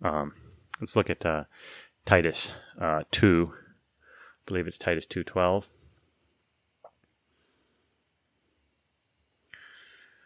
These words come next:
where he's saying, uh, he's talking about, Pa-, Paul's talking about well, it's eleven and twelve. "For the grace of God that brings salvation," this is Titus two eleven,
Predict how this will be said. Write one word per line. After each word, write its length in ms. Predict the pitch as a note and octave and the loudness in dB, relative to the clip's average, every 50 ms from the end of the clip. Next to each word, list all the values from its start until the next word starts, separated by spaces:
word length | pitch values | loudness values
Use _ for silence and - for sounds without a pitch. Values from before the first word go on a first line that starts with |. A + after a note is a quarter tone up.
| _ _ _ _ _ _ _ _ | _ _ _ _ _ _ _ _
where 240 | - F2+ D#2+ D#2 D#2 | -8 -4 -4 -2 -2
he's 140 | D#2 D#2+ - | -4 -4 -4
saying, 500 | - - G2 F2 E2+ E2 D#2+ D#2+ D#2+ - - - - - - - _ - - - | -2 0 2 2 2 2 0 -2 -6 -8 -12 -20 -20 -20 -20 -20 _ -20 -8 -4
uh, 260 | - E2+ D#2+ D#2 D#2+ | 0 0 0 0 0
he's 100 | E2 - | -2 -2
talking 240 | - F2 D2+ E2+ E2 | 0 0 0 0 0
about, 420 | D2+ E2 D#2 E2 - - - - | 0 0 0 0 -2 -6 -16 -8
Pa-, 200 | - - G2+ F2+ - - | -2 0 0 0 0 0
Paul's 260 | - G2+ F2+ E2+ - | 2 4 4 4 2
talking 280 | - - E2+ D2+ D#2+ D#2+ | 0 -4 -2 -2 -2 -4
about 400 | D2 - E2 D#2 E2+ - - - - - _ _ _ _ _ _ _ _ _ _ _ - - - - _ _ _ _ _ - | -4 -4 -4 -4 -4 -8 -12 -16 -20 -20 _ _ _ _ _ _ _ _ _ _ _ -20 -20 -20 -20 _ _ _ _ _ 4
well, 120 | G2+ G2 | 4 4
it's 180 | F2+ - - A2 - - - | 4 2 -2 -6 -2 2 6
eleven 300 | A2 G2 G2+ G2 F#2 F2 | 8 10 10 10 10 8
and 100 | E2 D#2+ | 2 2
twelve. 260 | F2 F2 D#2 D#2 D#2+ - - - | 2 2 2 2 0 -4 -10 -4
"For 160 | - - G2 | 2 4 4
the 80 | G2+ | 6
grace 440 | E2+ - G#2 A2+ C3 C3 - - - - - _ - - | 8 10 10 10 10 10 6 2 -4 -6 -6 _ 2 2
of 160 | B2 A2 G2 | 2 4 6
God 340 | G2+ F#2 F2 F2 F2+ F2 E2+ | 8 10 12 12 10 10 6
that 100 | - G2 | 0 0
brings 340 | F#2 F#2+ F#2+ F#2+ G2 G2 | 4 6 6 6 4 2
salvation," 760 | - - A2 F#2+ F#2 E2+ F2+ F2 E2+ - - F#2+ F2 E2+ E2+ - _ - | 2 2 4 4 6 6 6 6 4 4 0 -2 -4 -6 -8 -16 _ -12
this 120 | G#2+ F#2+ | -10 -10
is 80 | A2 - | -10 -4
Titus 320 | - - F2+ F2 F2 - | 0 2 4 4 4 2
two 280 | - - - F2 E2 E2+ | 0 -2 0 0 2 2
eleven, 360 | E2 D#2+ D#2+ D#2 D#2+ E2 D#2+ | 2 2 2 0 0 -4 -8